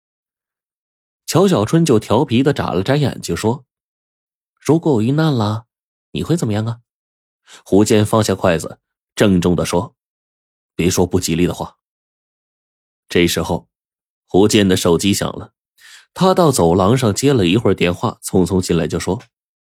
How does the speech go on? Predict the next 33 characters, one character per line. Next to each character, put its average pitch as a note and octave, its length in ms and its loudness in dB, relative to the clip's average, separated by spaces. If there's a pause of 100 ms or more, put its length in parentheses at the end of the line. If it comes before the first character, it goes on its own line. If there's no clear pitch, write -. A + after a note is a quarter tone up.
(560)
：“小 - 120 -6
春 E2 140 -4
呐， D#2 240 -6 (260)
实 - 200 -6
在 F2 100 -4
对 E2+ 140 -4
不 D2 40 -8
起， - 200 -12 (460)
我 D#2 480 -2 (180)
有 E2+ 120 0
点 E2+ 160 -4
急 - 140 -10
事 - 140 -10
儿， - 100 -16 (220)
我 E2 100 -6
就 F#2 100 -4
不 F2 120 -4
能 D#2+ 100 -4
陪 D2+ 160 -10
你 D#2 60 -8
了。 - 200 -16 (560)
祝 G2 140 0
你 D#2 140 -2
旗 - 200 -6
开 F#2+ 140 -4
得 F2 100 -4
胜， - 160 -6 (360)
马 D#2 180 -2
到 E2 100 -6
成 - 180 -8
功。” - 200 -8 (680)
说 D3 280 -4
完 F2+ 320 -4